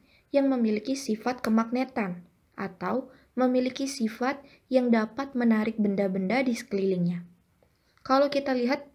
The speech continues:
option A, besi. Besi ini merupakan bahan ferromagnetik atau bahan yang dapat ditarik dengan kuat oleh magnet. Lalu B, nikel. Nikel juga merupakan bahan dari ferromagnetik.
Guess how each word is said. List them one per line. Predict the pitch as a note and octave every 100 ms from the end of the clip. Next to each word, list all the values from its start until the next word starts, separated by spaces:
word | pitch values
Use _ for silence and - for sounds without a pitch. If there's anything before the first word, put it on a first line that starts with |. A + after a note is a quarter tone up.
| _
option | B3 B3 - B3+ B3+
A, | A3 - _ _ _ _ G#3+
besi. | A3+ - G#3+ - _ _ _ _ _ -
Besi | C4 - C4+
ini | - G3 F3+ A#3 D4+
merupakan | C4+ A3+ A3 G3+ C#4+
bahan | G#3+ A3 C4+
ferromagnetik | B3+ A#3+ B3 B3+ C#4 D4+ C#4 A#3+ A#3+ _ -
atau | F#3+ - B3+ - - - -
bahan | G#3+ G#3 - G#3+ D4 - -
yang | - D4+ C#4+
dapat | C4 C4 D4 D4
ditarik | A3 A3 A3 G#3 G#3+ C4+ - -
dengan | G#3+ G#3 G#3 F#3+
kuat | - G3 A#3 -
oleh | - F#3+ F#3+
magnet. | F#3+ F#3 F#3 F3+ - _ _ _ _ _ _
Lalu | A3 A3 A#3+ C#4 D4
B, | A#3 A#3+ B3+ G3+ -
nikel. | A3+ B3 - C4+ A3 G3+ _ _ - _
Nikel | A#3 A3+ - C4 A#3+
juga | A3 G#3 A#3
merupakan | A3 G#3 G#3+ G#3+ C4+
bahan | B3 G3+ A3+ B3
dari | G#3 F#3+ A#3
ferromagnetik. | B3+ - G#3 G#3+ C4+ B3 G#3 G3 F3+ F3